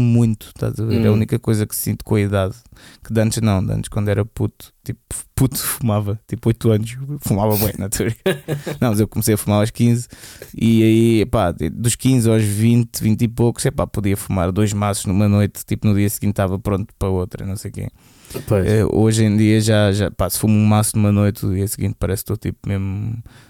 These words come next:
Speaker 1: todo seco e só com a cabeça meio, yeah. É a única coisa que sinto ainda.
Speaker 2: Pois. É,
Speaker 1: Portanto,
Speaker 2: é, lá está, é o peso da idade. É,
Speaker 1: É.
Speaker 2: a id-, a idade a, a de-,
Speaker 1: É.
Speaker 2: a declamar o seu controle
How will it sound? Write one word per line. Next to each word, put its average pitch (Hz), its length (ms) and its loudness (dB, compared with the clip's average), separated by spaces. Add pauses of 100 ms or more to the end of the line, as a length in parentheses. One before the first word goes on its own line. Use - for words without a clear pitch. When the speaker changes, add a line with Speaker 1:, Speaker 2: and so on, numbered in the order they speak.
(120)
Speaker 1:
todo - 200 -4
seco - 680 -4
e - 560 -8
só - 160 -10 (280)
com 110 80 -4
a 104 40 -2
cabeça 101 380 -2
meio, 95 880 0
yeah. - 180 -10 (240)
É - 60 -2
a 120 40 2
única 113 200 0
coisa 104 220 2
que - 80 -10
sinto 98 240 -6
ainda. 98 220 -6 (680)
Speaker 2:
Pois. - 360 -6 (800)
É, 104 260 -4
Speaker 1:
Portanto, 98 300 -4
Speaker 2:
é, 98 40 -4
lá 101 100 0
está, 160 300 -2
é 101 80 -4
o 98 60 -4
peso 101 260 -4
da 107 80 -4
idade. 151 300 -4 (600)
É, 101 360 -4
Speaker 1:
É. 113 60 0
Speaker 2:
a - 40 -2
id-, 107 280 -6 (440)
a 110 60 -4
idade 110 300 0
a, - 1200 -4
a 107 40 -8
de-, 113 60 -12 (140)
Speaker 1:
É. 104 200 -4
Speaker 2:
a 113 40 -2
declamar 123 600 0
o 107 120 -4
seu 110 500 0
controle 110 540 -2